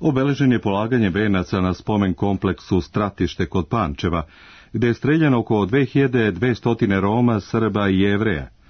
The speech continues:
Sa skupa je poručeno da dan kada su ljudi stradali samo zbog boje kože i vere, ne smemo zaboraviti i da uvek moramo isticati da različitost nije mana, nego vrlina. Ceremoniji obeležavanja Dana sećanja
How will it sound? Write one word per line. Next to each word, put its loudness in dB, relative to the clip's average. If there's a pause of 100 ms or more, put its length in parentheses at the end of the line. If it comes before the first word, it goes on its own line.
(460)
Sa 0
skupa 0
je 0
poručeno 0
da 0
dan 0
kada -2
su -2
ljudi 4
stradali 0
samo 0
zbog -2
boje 0
kože 0
i 0
vere, 0 (480)
ne 2
smemo 2
zaboraviti 0
i 2
da -2
uvek 0
moramo 2
isticati 0 (240)
da -2
različitost -2
nije 2
mana, 2 (120)
nego 2
vrlina. -2 (840)
Ceremoniji 2
obeležavanja 0
Dana 0
sećanja 0